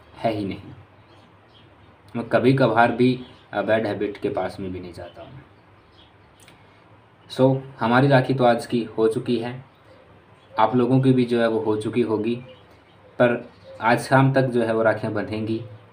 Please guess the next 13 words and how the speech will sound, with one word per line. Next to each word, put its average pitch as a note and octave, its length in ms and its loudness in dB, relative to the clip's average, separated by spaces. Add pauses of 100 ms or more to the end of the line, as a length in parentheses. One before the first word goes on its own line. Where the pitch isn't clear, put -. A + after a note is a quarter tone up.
(140)
वैसे C#3 300 2
तो C#3 320 2 (460)
गोगा A#2+ 220 4
नवमी B2+ 300 2
के B2+ 100 -2
दिन A#2 200 -4
तक A#2+ 140 -2
राखियाँ A2+ 320 -2
बनती G2 340 -4
हैं, A#2 240 -10 (180)
आपको G#2 240 -6
पता G#2+ 280 0
है। A#2+ 260 -8